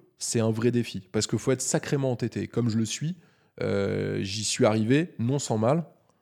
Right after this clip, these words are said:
Parce que souvent, euh, tu sais, on montre toujours la partie émergée de l'iceberg. Euh, « Ouais, tiens, c'est bien, euh, il gagne sa vie, il roule dans des grosses caisses, euh, il a une belle maison, et cetera. » Mais en fait, euh, faut voir le nombre de fois où tu doutes, euh, le nombre de fois où t'es proche de tout perdre,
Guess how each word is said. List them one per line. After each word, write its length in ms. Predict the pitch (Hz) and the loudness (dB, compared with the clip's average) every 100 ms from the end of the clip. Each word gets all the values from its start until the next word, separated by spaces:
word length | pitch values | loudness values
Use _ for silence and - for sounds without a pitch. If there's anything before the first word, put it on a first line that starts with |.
| _ _ _ - | _ _ _ -8
Parce 180 | 107 - | -6 0
que 180 | 110 | 0
souvent, 540 | 101 - 120 131 127 110 | 0 -2 0 4 4 4
euh, 60 | 101 | 0
tu 100 | - | -2
sais, 120 | 131 | -2
on 140 | 123 | 0
montre 280 | 107 110 110 | 0 -2 -4
toujours 280 | - 110 120 | -10 -4 0
la 100 | 107 | 0
partie 300 | 98 98 - | 0 -4 -2
émergée 300 | 104 101 104 | 0 0 0
de 60 | 101 | 0
l'iceberg. 560 | 98 101 113 117 113 | -2 0 2 2 0
Euh, « 220 | 92 95 92 - - _ _ | -2 -4 -6 -10 -20 _ _
Ouais, 180 | 104 110 | -2 -2
tiens, 160 | 107 107 | -2 -4
c'est 160 | - | -4
bien, 160 | 101 110 | -2 0
euh, 300 | 110 107 98 | 2 2 0
il 60 | 92 | 0
gagne 180 | 101 98 | -2 -4
sa 140 | 104 | -4
vie, 220 | 101 113 113 | -6 -4 -2
il 140 | 101 98 | -2 -2
roule 180 | 104 | -2
dans 120 | 101 98 | 0 0
des 100 | 98 | -2
grosses 220 | 101 - | -2 -4
caisses, 400 | 107 110 107 - | -2 -2 -4 -6
euh, 380 | 98 95 95 98 | -4 -4 -4 -4
il 80 | 98 | -4
a 40 | |
une 100 | 101 | -2
belle 160 | 98 101 | -2 0
maison, 380 | 104 104 113 107 | -2 -2 -4 -6
et 40 | |
cetera. » 420 | - - 110 127 - - _ _ _ | -8 -8 -4 -4 -4 -18 _ _ _
Mais 220 | 104 98 98 | -2 0 0
en 80 | 101 | 2
fait, 260 | 127 123 | 0 2
euh, 680 | 107 98 95 92 92 90 87 | 0 2 0 0 -2 -4 -6
faut 240 | - - 95 | -10 -8 -4
voir 240 | 110 117 | 0 0
le 80 | 104 | 0
nombre 200 | 107 107 | -2 -2
de 100 | 110 | -4
fois 240 | - 120 | -4 -2
où 80 | 117 | -2
tu 160 | - 107 | -4 -6
doutes, 500 | 117 131 - - - _ _ _ - | -2 -2 -4 -14 -20 _ _ _ -10
euh, 160 | 95 98 | -6 -4
le 140 | 101 | -2
nombre 180 | 107 110 | 0 2
de 100 | 110 | 0
fois 240 | - 120 113 | 2 2 2
où 80 | |
t'es 180 | 104 107 | 2 -2
proche 340 | 101 - 117 98 | 0 2 2 0
de 80 | 101 | -4
tout 180 | - | -6
perdre, 500 | 113 120 117 120 104 | -2 2 2 2 -4